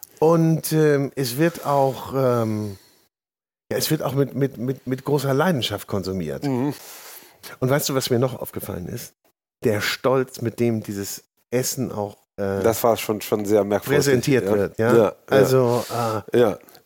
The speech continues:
Speaker 1: nun waren wir eben gerade noch mal im Restaurante Gigina.
Speaker 2: Ja, genau.
Speaker 1: Gibt's seit über sechzig Jahren.
Speaker 2: Ja.
Speaker 1: Hat man auch gesehen, M-, Mobiliar wurde nicht geändert, glaub ich, ne?
Speaker 2: Nee.
Speaker 1: In den
Speaker 2: Nee.
Speaker 1: sechzig Jahren. Das
Speaker 2: Nee, ein
Speaker 1: einzige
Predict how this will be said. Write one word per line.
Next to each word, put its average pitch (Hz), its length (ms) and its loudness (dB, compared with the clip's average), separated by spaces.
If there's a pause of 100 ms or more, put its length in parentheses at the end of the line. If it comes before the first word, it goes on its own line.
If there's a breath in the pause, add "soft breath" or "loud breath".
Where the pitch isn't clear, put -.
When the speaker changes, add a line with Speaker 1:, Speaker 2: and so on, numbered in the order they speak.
(540)
Speaker 1:
nun 143 120 4
waren 185 140 4
wir 202 80 6
eben 214 220 4
gerade 190 320 4
noch 180 100 4
mal 175 160 4
im 151 220 2
Restaurante 151 800 2 (160)
Gigina. 147 500 2 (180)
Speaker 2:
Ja, 117 320 6
genau. 117 240 4
Speaker 1:
Gibt's 165 220 2
seit 147 200 2
über 143 200 2
sechzig 139 360 -2
Jahren. 139 260 4
Speaker 2:
Ja. 117 300 6 (500)
Speaker 1:
Hat 180 140 -2
man 190 120 2
auch 151 140 0
gesehen, 165 420 4 (280)
M-, 151 180 -4 (120)
Mobiliar 160 440 4
wurde 147 180 4
nicht 135 140 0
geändert, 110 380 0
glaub 80 200 -4
ich, 92 80 -14
ne? 104 160 -2
Speaker 2:
Nee. 135 340 2 (220 loud breath)
Speaker 1:
In 143 120 2
den 143 120 6
Speaker 2:
Nee. 117 60 8
Speaker 1:
sechzig 117 200 2
Jahren. 127 120 4
Das 135 100 6
Speaker 2:
Nee, 123 60 8
ein - 40 4 (100)
Speaker 1:
einzige 196 120 6